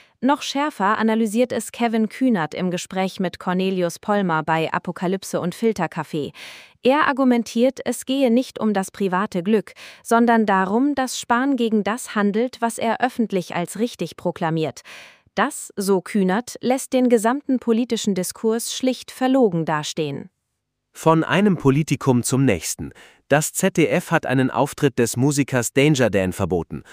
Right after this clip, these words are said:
Speaker 2: Auch hier geht es um Prinzipien.
Speaker 1: Ja, und um die Frage, was Kunst darf. Im Podcast null sechs dreißig wird der Fall detailliert aufgerollt. Danger Dan und der Pianist Igor Levit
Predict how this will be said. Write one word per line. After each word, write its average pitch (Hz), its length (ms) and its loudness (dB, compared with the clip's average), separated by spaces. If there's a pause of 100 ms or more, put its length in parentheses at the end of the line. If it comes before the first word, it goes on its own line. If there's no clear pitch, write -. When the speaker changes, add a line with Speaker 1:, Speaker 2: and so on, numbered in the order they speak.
(320)
Speaker 2:
Auch 110 240 2
hier 151 200 2
geht 101 200 0
es 92 100 -4
um 98 140 -4
Prinzipien. 107 640 -2 (680)
Speaker 1:
Ja, 262 380 2
und 240 220 0
um 262 180 2
die 247 120 0
Frage, 214 540 0
was 240 280 -2
Kunst 226 420 0
darf. 180 380 -2 (400)
Im 254 200 6
Podcast - 640 0
null 262 220 4
sechs 220 300 -2
dreißig 202 640 0
wird 233 160 2
der 240 120 2
Fall 214 300 2
detailliert 208 640 2
aufgerollt. 165 640 0 (440)
Danger 254 380 4
Dan 185 400 2
und 233 180 0
der 220 140 4
Pianist 226 640 0
Igor 220 300 2
Levit 196 500 4